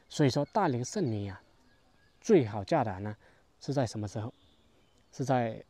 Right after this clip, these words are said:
二十到二十五岁这一段，追她的人很多，这个时候我觉得她就可以选择了，选择性很多，你就可以选择，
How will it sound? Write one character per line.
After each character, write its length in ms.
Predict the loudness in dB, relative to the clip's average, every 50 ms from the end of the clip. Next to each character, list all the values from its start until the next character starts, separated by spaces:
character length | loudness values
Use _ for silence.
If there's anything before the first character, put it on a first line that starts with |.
| _ _ _
二 140 | -2 -2 -2
十 200 | -2 -6 -6 -4
到 120 | -2 -2
二 180 | -2 -2 -2 -4
十 140 | -2 -4 -6
五 80 | -6
岁 200 | -4 -4 -4 -4
这 180 | -2 -2 -2 0
一 40 | 2
段， 160 | 0 0 -2 -4 _ _ -20 -20 -20 _ _ _ -20 -20 -20 -20 -20 -20 -20 -2
追 160 | 2 4 4 6
她 160 | 6 4 4
的 100 | 2 2
人 140 | 0 -2 -6
很 220 | -4 -4 -6 -4
多， 320 | -2 -2 -2 0 -2 -4 -6 -12 -20 _ _ _ -20 -20 -20 _ _ _ _ _ _ _ _ _ _ _
这 160 | _ 2 2 2
个 120 | 2 0
时 120 | -2 -2
候 220 | -4 -4 -4 -4 -6 -8 -16 -20 -20 -20 -20 -20 _ -10
我 100 | -8 -6
觉 140 | -2 -2 -2
得 60 | -4 -4
她 140 | 0 0 0
就 160 | 2 2 0
可 180 | -2 2 2 2
以 140 | 2 2 0 _ _ _ _ _ _
选 420 | -12 -10 -8 -2 0 0 2 0
择 200 | 0 -2 0 0
了， 120 | 0 0 -2 -4 _ _ _ _ _ _ _ _ _ _ _ _
选 200 | -8 -6 -4 -2
择 80 | -2 -2
性 240 | 0 -2 -2 -4
很 260 | -4 -6 -8 -8 -6 -4
多， 220 | -4 -4 -4 -4 -6 -12 -20 -20 -20 -18 -4 -2
你 80 | 2
就 100 | 2 2
可 160 | 4 4 2
以 60 | 2 2
选 280 | 0 -2 -2 -2 -2
择， 300 | -2 -2 -2 -2 -2 -4